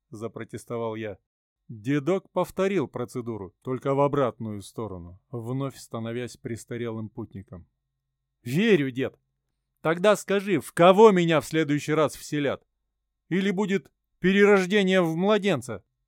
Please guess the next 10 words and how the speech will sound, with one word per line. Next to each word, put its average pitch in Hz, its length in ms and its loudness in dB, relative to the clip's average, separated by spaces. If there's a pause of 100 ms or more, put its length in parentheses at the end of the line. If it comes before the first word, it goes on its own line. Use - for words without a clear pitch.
(140)
«Ты - 100 -10
еще 113 480 -8
не 117 160 -10
закончил 117 640 -10
свой 120 320 -10
путь 120 340 -12
в 104 40 -14
виде 113 420 -12
хана 123 460 -8
Орды?» 123 520 -8